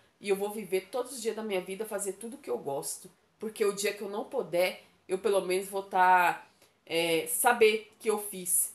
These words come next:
tá? Que eu fiz tudo aquilo e que eu tô preparada pra ficar um pouco, é, afastada. Eu tô preparada pra tá afastada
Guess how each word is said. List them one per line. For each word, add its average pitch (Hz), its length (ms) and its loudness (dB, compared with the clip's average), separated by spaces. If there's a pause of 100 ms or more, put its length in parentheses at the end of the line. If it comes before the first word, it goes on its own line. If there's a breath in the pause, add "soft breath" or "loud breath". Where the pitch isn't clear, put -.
tá? 165 260 0
Que 185 100 -10
eu 165 80 -8
fiz 202 260 -8
tudo 180 160 -8
aquilo 233 460 -6
e 233 40 -12
que - 80 -8
eu 214 100 -4
tô 220 260 -4
preparada 208 560 0
pra 202 160 -6
ficar 202 320 -4
um 185 80 0
pouco, 185 440 -6 (380 soft breath)
é, 175 420 0
afastada. 208 920 -2
Eu 220 80 -6
tô 233 100 -2
preparada 214 340 -4
pra 208 120 -6
tá 190 140 0
afastada 214 680 -2